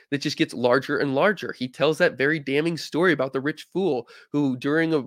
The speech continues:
a bumper year tears down his barns and builds bigger ones.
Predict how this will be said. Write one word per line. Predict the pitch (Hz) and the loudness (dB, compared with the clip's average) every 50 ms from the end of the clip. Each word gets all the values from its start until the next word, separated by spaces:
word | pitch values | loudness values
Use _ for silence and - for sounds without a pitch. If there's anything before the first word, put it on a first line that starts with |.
| - - | -4 -6
a | 123 | -6
bumper | 135 127 - 139 175 185 170 151 | -4 0 2 2 2 2 2 -2
year | 135 127 120 127 139 143 | -2 -2 -2 -2 -2 -2
tears | 135 - - 156 160 165 151 139 | -4 -4 -4 -2 -2 -2 -2 0
down | 147 143 156 160 | 0 2 2 2
his | 147 143 139 | 0 -2 -6
barns | 127 _ - 131 139 151 160 170 170 165 | -8 _ -4 -2 -2 0 -2 -2 -2 -4
and | 165 151 127 | -4 -4 -2
builds | 143 156 170 175 143 135 131 117 _ - | -2 0 0 -2 -2 -6 -14 -10 _ 0
bigger | 214 247 226 277 220 147 | 0 2 2 2 0 0
ones. | 135 104 - - - - - - | 0 -2 -4 -6 -10 -16 -20 -20